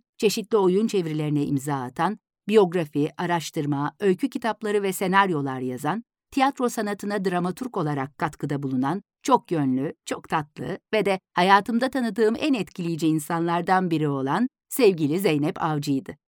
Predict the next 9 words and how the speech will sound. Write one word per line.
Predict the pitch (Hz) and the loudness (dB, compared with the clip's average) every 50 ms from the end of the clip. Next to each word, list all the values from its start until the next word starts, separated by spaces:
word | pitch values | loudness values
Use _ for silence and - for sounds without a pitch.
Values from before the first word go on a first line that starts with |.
| _ _ _ _ _ - | _ _ _ _ _ -10
Shakespeare'i | - - 285 285 - - - 285 254 269 262 | -2 0 0 0 0 -2 -2 0 2 2 2
yeniden | 269 277 285 285 247 220 185 180 185 | 4 6 4 6 6 4 2 2 0
çalışırken | - 214 202 196 196 - 254 233 - - 165 156 180 233 294 | 0 -2 -2 -2 -2 -4 -4 -6 -4 -4 -4 -4 -4 -4 -4
yine | 311 247 233 233 220 | -2 0 0 0 2
onun | - 220 233 233 233 | 2 2 2 2 2
çevirdiği | 226 - 208 170 151 151 143 139 143 143 175 220 277 285 | 0 0 0 0 0 0 -2 0 0 -2 0 0 -2 -2
Helikopter | 247 214 208 - 233 214 196 - - 170 160 156 | -2 -2 -2 -2 -2 -4 -4 -2 -2 0 0 2
yayınlarından | 156 156 143 139 139 143 143 143 147 139 139 139 139 143 143 | 2 2 2 2 2 2 2 2 2 0 0 2 0 -2 -2
çıkan | 143 - - - 196 226 240 | -4 -6 -4 -2 -2 -2 -2